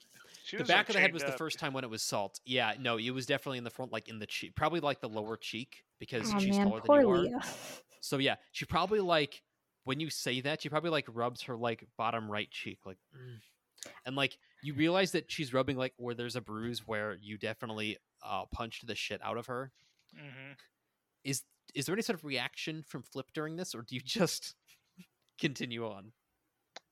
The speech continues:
Speaker 1: That's what I was looking for. Thank you.
Speaker 3: I think Hera kind of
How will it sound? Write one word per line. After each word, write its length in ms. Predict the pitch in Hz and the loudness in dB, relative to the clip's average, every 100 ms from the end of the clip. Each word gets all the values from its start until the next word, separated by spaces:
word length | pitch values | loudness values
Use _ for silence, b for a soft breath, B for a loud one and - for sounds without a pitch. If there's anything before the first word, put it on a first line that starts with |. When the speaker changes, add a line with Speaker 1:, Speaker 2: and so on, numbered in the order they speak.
| _ _ _ _ _ _ _ _ | _ _ _ _ _ _ _ _
Speaker 1:
That's 240 | 170 170 175 | 4 4 4
what 80 | 165 | 2
I 60 | |
was 180 | 160 139 | 2 -2
looking 260 | 143 - 113 | -8 -8 -16
for. 180 | - 113 | -10 -10
Thank 340 | - 135 117 | -10 -12 -10
you. 100 | 117 104 - b b b b b b b b b b b b b _ 226 | -12 -12 -16 b b b b b b b b b b b b b _ 2
Speaker 3:
I 80 | |
think 240 | 214 269 254 | 8 8 8
Hera 360 | 226 196 190 | 10 12 12
kind 280 | 190 - 196 | 12 4 2
of 120 | 180 | 2